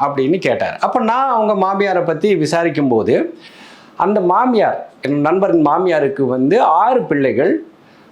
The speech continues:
மூன்று பேர் மும்பையில இருக்காங்க, மூணு பேர் சென்னையில இருக்காங்க. So இவங்க என்ன பண்றாங்கன்னா, ஆறு மாதம் அவங்க மும்பையிலையும்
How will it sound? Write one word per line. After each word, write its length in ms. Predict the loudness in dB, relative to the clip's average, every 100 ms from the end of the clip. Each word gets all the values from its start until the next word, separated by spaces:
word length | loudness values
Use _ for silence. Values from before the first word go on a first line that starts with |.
| -20 -2
மூன்று 420 | 0 2 2 2
பேர் 400 | 2 0 0 -2 -2
மும்பையில 500 | 0 2 2 2 0
இருக்காங்க, 580 | 2 0 0 0 -2 -8 -20 -14 0
மூணு 300 | 2 4 2
பேர் 300 | 2 0 -2
சென்னையில 400 | -2 0 2 2
இருக்காங்க. 420 | 2 0 -2 -4 -8 -20 -10
So 180 | -2 2
இவங்க 200 | 2 2
என்ன 240 | 2 2
பண்றாங்கன்னா, 840 | 2 0 0 0 0 0 0 -2 -6 -12 -20 -20 -14 -2
ஆறு 380 | 2 2 2
மாதம் 560 | 2 2 2 0 0 -2
அவங்க 380 | -2 0 2 0
மும்பையிலையும் 600 | 2 2 2 2 2 0